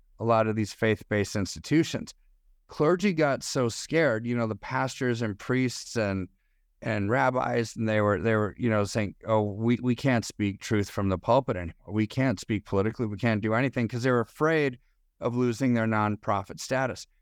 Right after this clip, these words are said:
See, all that was a precursor of this, right? This is way worse than that. This is, this is actually losing access to your bank account, like, boom, in a day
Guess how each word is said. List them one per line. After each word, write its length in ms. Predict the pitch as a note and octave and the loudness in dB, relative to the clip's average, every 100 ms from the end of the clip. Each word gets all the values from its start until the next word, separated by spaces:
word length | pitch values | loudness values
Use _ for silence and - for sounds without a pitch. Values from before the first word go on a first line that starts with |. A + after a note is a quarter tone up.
| _ | _
See, 180 | - F3+ | -2 2
all 180 | E3+ G3 | 4 4
that 200 | F#3 F#3 | 4 2
was 140 | E3+ C3 | 0 -2
a 60 | |
precursor 680 | - C3+ B2+ C#3+ B2+ - G2 | -2 -2 -2 -2 -2 -2 -4
of 120 | F2+ | -2
this, 400 | A#2+ - - - _ _ _ _ _ - | -2 -2 -8 -16 _ _ _ _ _ -4
right? 160 | B2 A#2 | -2 2
This 240 | D3 - | 0 2
is 160 | E3+ B2 | 0 2
way 220 | B2+ C3 | 2 2
worse 340 | A2+ A#2 - | 2 2 0
than 140 | - - | -8 -6
that. 260 | B2 - - _ _ _ _ _ _ | -4 -6 -12 _ _ _ _ _ _
This 300 | - C3+ D#3 | 0 2 4
is, 240 | F#3 C#3 - | 2 2 0
this 260 | B2 D#3+ | 0 2
is 140 | E3 B2+ | 2 2
actually 320 | A#2 - B2 | 0 0 0
losing 340 | A#2 A2 A#2 | 0 0 0
access 480 | A2 G2+ - G#2 - | 0 -2 -2 -2 -2
to 120 | - | 0
your 80 | G2+ | 0
bank 320 | F2+ G#2+ A#2+ | 2 0 0
account, 400 | A2+ - G2+ D#2+ - | -4 -4 -4 -4 -2
like, 240 | G#2+ F#2+ - _ _ | 0 0 -4 _ _
boom, 340 | D#3 D3 C3+ B2 _ _ _ - | 0 2 2 -4 _ _ _ -4
in 120 | C3 | 0
a 80 | A#2+ | 0
day 360 | G2+ C3 E2+ | 0 0 0